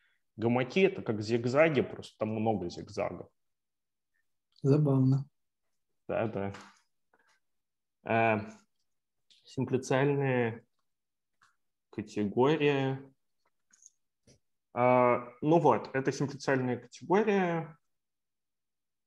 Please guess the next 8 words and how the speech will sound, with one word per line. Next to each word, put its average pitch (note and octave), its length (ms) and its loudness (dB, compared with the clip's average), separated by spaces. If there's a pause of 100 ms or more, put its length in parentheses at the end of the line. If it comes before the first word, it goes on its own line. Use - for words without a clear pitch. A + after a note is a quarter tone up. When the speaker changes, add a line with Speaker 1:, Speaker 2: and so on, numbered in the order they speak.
(100)
Speaker 1:
А, A2 380 -2
значит, A#2 480 -6 (480)
и D3+ 220 2
тогда D3 420 4
мы F3 160 4
можем, C#3+ 760 -4 (1080)
а, A#2 220 -2
определим B2+ 1120 -4